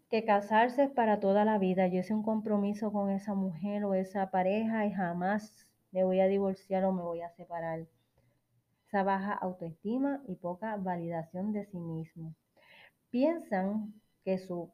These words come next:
pareja es como una madre que castiga de forma normal. Las madres no siempre castigan así.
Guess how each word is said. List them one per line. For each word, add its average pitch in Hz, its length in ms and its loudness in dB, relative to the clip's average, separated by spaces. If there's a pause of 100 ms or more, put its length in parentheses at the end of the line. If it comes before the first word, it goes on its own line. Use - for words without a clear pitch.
(120)
pareja 190 720 0
es 269 220 -2
como 247 340 -4
una 269 180 -2
madre 254 680 -2 (100)
que 208 140 -8
castiga 233 520 -4
de 233 120 -2
forma 185 380 -2
normal. 175 640 -2 (1500)
Las 196 100 0
madres 190 300 2
no 208 100 2
siempre 202 320 -2
castigan 190 540 -2
así. 185 580 -2